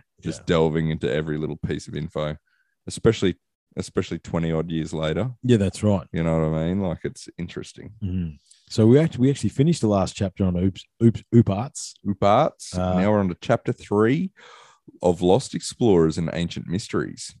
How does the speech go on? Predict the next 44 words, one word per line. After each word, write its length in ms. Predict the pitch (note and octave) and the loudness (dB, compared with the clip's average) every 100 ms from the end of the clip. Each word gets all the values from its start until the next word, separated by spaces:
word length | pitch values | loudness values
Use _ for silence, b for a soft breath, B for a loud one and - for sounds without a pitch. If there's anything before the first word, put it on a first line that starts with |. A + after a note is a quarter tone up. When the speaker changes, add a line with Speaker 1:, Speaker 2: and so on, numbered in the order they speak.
| - | -6
Speaker 1:
And 180 | F3+ E2+ | -2 -2
this 140 | - | -4
is 120 | E2+ | -6
episode 480 | - - - E2 - | -6 -6 -4 -4 -4
six. 560 | - - - F2 - - | -8 -6 -4 -6 -6 -10
Speaker 2:
Six, 840 | - - - C3 B2 - - - _ - | -8 -8 0 2 2 -2 -12 -14 _ -4
not 160 | G#2 - _ _ _ _ _ | -4 -6 _ _ _ _ _
five. 460 | - F2+ D2+ C#2+ D#2+ | -6 -6 -6 -10 -6
Speaker 1:
Not 120 | - - | -6 -2
Speaker 2:
Or 160 | D#2+ C#2+ | 2 2
Speaker 1:
five. 100 | B1+ | 0
Speaker 2:
four, 440 | - G2+ F#2 E2 D#2+ | -4 -2 0 -4 -6
which 180 | F#2 - | -8 -6
was 140 | F2+ | -12
five, 400 | - - E2+ D#2+ - | -12 -10 -10 -10 -10
but 120 | F#2+ | -8
it's 120 | G2 | -2
okay. 260 | G2 - - _ _ _ _ _ _ b b b b b _ _ _ _ - | -4 -4 -20 _ _ _ _ _ _ b b b b b _ _ _ _ -2
Uh, 200 | A2 G#2+ _ _ _ - | 0 0 _ _ _ -8
I 120 | A2 | 0
don't, 240 | D#3+ F#3+ - | 2 2 -2
we 280 | A#2 E3 E3 | -2 2 2
actually 240 | D3 G#2+ | 2 0
haven't 140 | F#2 D#2+ | 0 0
had 140 | F2 | -4
a 40 | F2 | -2
look 240 | F#2+ - | -2 -2
as 180 | F2 - | -6 -4
to, 100 | A2 | -4
oh 100 | C3+ | 2
yeah, 140 | C#3+ | 4
it 100 | B2+ | 4
does 180 | A2 B2 | 4 0
sort 180 | - G2+ | 2 2
of 60 | F#2+ | 2
the 80 | |
same 280 | F2+ G2+ F#2 | 0 -2 -2
thing. 220 | - F#2+ G#2+ _ _ _ - | -2 -4 -4 _ _ _ -4
It 60 | |
does 120 | G2 | -2
got 160 | - F#2+ | -2 -4
little 220 | F#2+ F#2 | -2 -2
tidbits. 520 | - F#2+ E2+ F#2+ - | -2 -6 -4 -8 -6
Okay. 260 | G2 F#2+ G2 | -8 -8 -10